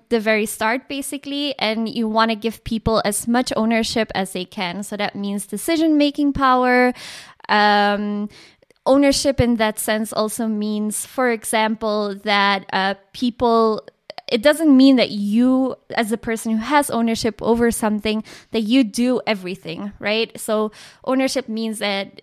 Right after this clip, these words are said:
um, you are responsible for the topic and for the, for,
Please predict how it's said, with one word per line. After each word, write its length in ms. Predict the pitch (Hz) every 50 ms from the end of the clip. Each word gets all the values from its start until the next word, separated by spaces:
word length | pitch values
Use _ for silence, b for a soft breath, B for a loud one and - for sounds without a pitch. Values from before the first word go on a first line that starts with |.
| - -
um, 520 | 196 196 190 185 185 185 185 180 185 - -
you 240 | 202 208 233 247 -
are 160 | 233 226 220
responsible 580 | 208 214 - - - 226 240 254 - 240 240 240
for 160 | - - 233
the 100 | 208 220
topic 600 | - - 254 254 - 330 359 403 403 - - - - -
and 260 | 226 233 233 226 220
for 180 | - 240 233 226
the, 280 | 226 226 214 - -
for, 440 | - - - 214 208 208 202 196